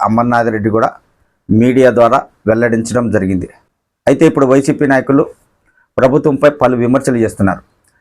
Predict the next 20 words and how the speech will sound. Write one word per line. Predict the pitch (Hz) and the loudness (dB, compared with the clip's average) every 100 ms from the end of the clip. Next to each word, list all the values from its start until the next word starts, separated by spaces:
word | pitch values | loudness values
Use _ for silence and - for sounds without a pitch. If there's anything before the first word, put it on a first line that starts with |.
| _ _ | _ _
కూటమి | 143 156 156 | 0 2 0
ప్రభుత్వం | 147 135 127 127 | 0 0 0 0
అధికారంలోకి | 123 135 127 127 120 | 2 0 0 0 -2
వచ్చాక | 110 123 120 139 - _ _ _ _ _ _ _ _ | 0 -2 0 -4 -4 _ _ _ _ _ _ _ _
వైసీపీ | 123 135 143 - 147 | 2 2 2 0 0
నాయకులను | 131 131 131 123 117 117 120 - _ _ 123 | 2 0 -2 -2 0 -2 -4 -14 _ _ 0
టార్గెట్ | 127 127 139 113 | 2 2 -2 0
చేస్తుంది, | 123 117 113 110 113 107 - - _ _ _ _ _ - | -4 -2 -2 2 0 0 -4 -12 _ _ _ _ _ 0
వారిపై | 123 127 139 139 - - | 0 2 0 0 -2 -8
అక్రమ | - - - 139 143 | -10 -8 -2 2 2
కేసులు | 143 135 131 135 | 0 -4 -2 -2
పెట్టాలని | 120 117 - 131 123 117 | 0 -2 0 2 2 0
చూస్తుంది | 117 117 - 107 104 113 107 - _ _ _ _ _ | -2 -4 -2 0 2 0 -2 -12 _ _ _ _ _
అనే | 110 131 | 0 2
విమర్శలు | 123 123 143 143 143 147 - _ _ 117 | 2 2 2 2 0 -2 -8 _ _ 0
వైఎస్ఆర్ | 135 135 139 127 | 0 2 0 0
కాంగ్రెస్ | 127 123 120 120 | -2 0 -2 -2
పార్టీ | 120 117 120 | -2 0 -2
నాయకులు | 117 113 127 151 - _ 123 | -2 -2 -2 -4 -6 _ -4
చేస్తున్నారు. | 123 123 110 92 | -2 -2 -4 -6